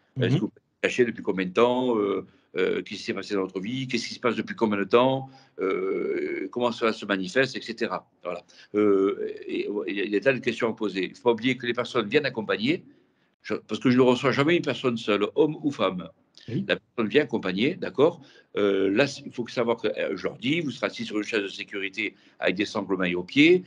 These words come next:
Speaker 2: et il y aura une caméra qui filmera la séance en totalité pour votre sécurité et surtout aussi pour la mienne.
Speaker 1: Mhm.
Speaker 2: Parce que parfois, vous, vous avez des, des, des, des, des gens qui vous sont envoyés,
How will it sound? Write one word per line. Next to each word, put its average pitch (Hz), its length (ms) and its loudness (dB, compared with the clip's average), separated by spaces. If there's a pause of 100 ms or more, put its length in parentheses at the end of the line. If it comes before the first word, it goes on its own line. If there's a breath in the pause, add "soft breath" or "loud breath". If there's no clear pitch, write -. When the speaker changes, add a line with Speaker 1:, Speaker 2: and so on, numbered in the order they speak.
(220 loud breath)
Speaker 2:
et 127 140 4
il 139 120 -2
y 110 60 -6
aura 104 120 0
une 110 80 -4
caméra 98 360 -4
qui 120 140 -12
filmera 113 280 -4
la 104 100 0
séance 143 380 -8
en 104 60 -10
totalité 120 500 -8
pour 92 160 -14
votre 92 120 -14
sécurité 123 540 -6
et 123 40 -14
surtout 117 240 -14
aussi 143 160 -12
pour 131 140 -8
la 123 80 -2
mienne. 98 240 -10 (440 soft breath)
Speaker 1:
Mhm. 127 100 0
Speaker 2:
Parce 196 180 2
que - 40 -16 (220)
parfois, 139 220 0
vous, - 100 -8
vous 98 100 -8
avez 98 140 -2
des, 92 160 -2
des, 90 300 -4
des, 92 160 -4
des, 90 120 -4
des 92 180 0
gens 147 340 4 (300 loud breath)
qui 110 100 -4
vous 98 100 -6
sont 92 220 -4
envoyés, 95 480 4